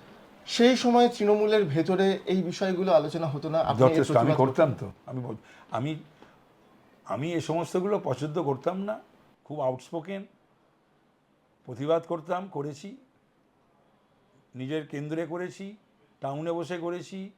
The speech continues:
Speaker 2: পুরসভায় বসে করেছি, বিধানসভায় বসে করেছি। প্রতিদিন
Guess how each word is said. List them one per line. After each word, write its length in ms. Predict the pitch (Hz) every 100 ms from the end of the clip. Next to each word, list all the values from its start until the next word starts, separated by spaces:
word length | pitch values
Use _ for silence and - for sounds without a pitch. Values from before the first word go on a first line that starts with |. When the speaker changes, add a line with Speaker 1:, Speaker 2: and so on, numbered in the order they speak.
| _ _ _ _
Speaker 2:
পুরসভায় 460 | 147 143 147 170 170
বসে 200 | 160 180
করেছি, 420 | 175 185 185 190
বিধানসভায় 540 | 180 165 180 185 190
বসে 220 | 180 175
করেছি। 320 | 175 180 175 196
প্রতিদিন 720 | 160 160 196 190 170 196